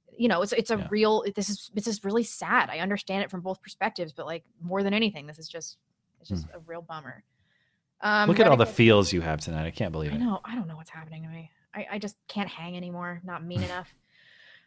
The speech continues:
Speaker 1: Reddick said, "The preacher of social justice must get her Hail Anitas."
Speaker 2: Oh, like Hail Anita. So I, I, I refer to this as kind of a religious,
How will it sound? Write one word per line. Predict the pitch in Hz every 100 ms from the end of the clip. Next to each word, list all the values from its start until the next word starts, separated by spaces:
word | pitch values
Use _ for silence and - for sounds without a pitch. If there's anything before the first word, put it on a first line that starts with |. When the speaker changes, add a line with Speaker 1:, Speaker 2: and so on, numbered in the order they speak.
| -
Speaker 1:
Reddick | 240 262 262
said, | 262 233
"The | 233
preacher | - 330 302
of | 269
social | 247 240
justice | 202 196 214 185 -
must | 180 175 175 -
get | 170 165
her | - 160 160 160 165 _ _ - - -
Hail | 185 190 190 185 180 180 180 196
Anitas." | 180 170 185 269 294 294 - - _ _ _ _ _ _ _ _ _ _ -
Speaker 2:
Oh, | 131 107
like | 104 110
Hail | 120 107 95
Anita. | 101 107
So | 160
I, | 139 143 127 127
I, | 113
I | 117
refer | 113 107 131
to | 107
this | 92 -
as | 90
kind | 98
of | 90
a | 90
religious, | 90 87 95 87 82 -